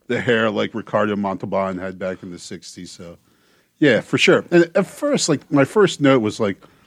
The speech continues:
"Ah, this episode's such a love letter to the original series." And then as it went on, I'm like, you know, maybe not. <laughs> Like, I'm sure whoever wrote this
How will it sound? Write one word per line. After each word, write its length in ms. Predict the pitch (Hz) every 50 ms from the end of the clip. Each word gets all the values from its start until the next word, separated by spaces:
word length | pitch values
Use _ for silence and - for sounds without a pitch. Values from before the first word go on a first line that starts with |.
| _ _ _ _ _ -
"Ah, 320 | 143 131 123 117 113 104
this 180 | 104 139 139 -
episode's 420 | 170 147 120 - - 143 113 -
such 220 | - - 143 - -
a 60 | 123
love 260 | 104 101 113 120 120
letter 240 | 113 98 92 95 92
to 140 | 80 - 101
the 80 | 98
original 340 | 98 98 101 87 - 98 85
series." 500 | - - - 120 117 107 95 87 85 - -
And 140 | - 117
then 220 | 120 131 135 135 139
as 240 | - 143 170 165 -
it 60 | 170
went 180 | 131 127 127
on, 160 | 135 151 156 120
I'm 100 | 104 104
like, 300 | 101 98 95 - - _ _ _ _ _ _ _ _ _ _ _ _ _ _ _ _ _ _ _ _ _ _ _ _ _ _
you 160 | - 135 131
know, 200 | 131 143 147 165
maybe 380 | 165 147 135 139 147 151 160 147
not. 420 | 123 113 104 120 160 202 - - -
<laughs> 40 | - - _ _ _ - -
Like, 280 | 151 - 175 - - - - - - - - -
I'm 80 | 185
sure 320 | 185 - - 277 214 151 - _ _
whoever 380 | - - 143 156 151 143 135 127
wrote 280 | 107 107 110 117 123 -
this 240 | 151 143 - -